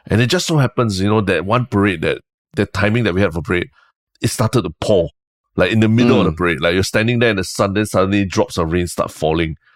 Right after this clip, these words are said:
Speaker 1: And right at that point of time was when Teo Chee Hean arrived as the guest of honor. So he come up and everybody, you know, doing all that hormat, hormat salute thing and all that kind of thing. And I was like, in my head, I was like, "Oh my God, like, are they gonna,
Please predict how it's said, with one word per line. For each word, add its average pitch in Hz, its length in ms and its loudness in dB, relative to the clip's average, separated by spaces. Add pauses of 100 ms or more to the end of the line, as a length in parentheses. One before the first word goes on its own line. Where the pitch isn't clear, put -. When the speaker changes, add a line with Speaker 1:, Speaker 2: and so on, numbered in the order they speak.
(340)
Speaker 1:
And 107 280 2
right 143 260 2
at 107 80 -2
that 110 120 0
point 123 160 2
of 110 60 -2
time 120 340 0
was 87 340 -2
when 82 480 -2
Teo 104 140 2
Chee 95 160 -2
Hean 90 240 0
arrived 85 340 2
as 73 120 -2
the 80 80 -4
guest 85 200 -2
of 76 160 -2
honor. 80 240 0
So 104 160 0
he 92 160 2
come 95 240 0
up - 180 -2 (460)
and 90 120 0
everybody, 95 720 2
you 90 60 2
know, 90 160 2
doing 95 220 0
all 92 120 2
that 73 220 0 (260)
hormat, 87 360 0
hormat 80 360 0
salute 85 400 -2
thing 85 240 0
and 80 100 0
all 80 120 0
that 67 120 -4
kind 73 200 -2
of - 40 -16
thing. 78 200 -12 (540)
And 110 140 2
I 135 80 2
was 160 160 0
like, 95 220 0
in 104 120 -2
my 104 140 2
head, 120 200 2
I 87 60 2
was 87 80 -2
like, 90 120 2
"Oh 104 240 2
my 92 160 0
God, 87 400 0
like, 73 300 -4
are 78 100 -2
they 90 120 0
gonna, 87 380 0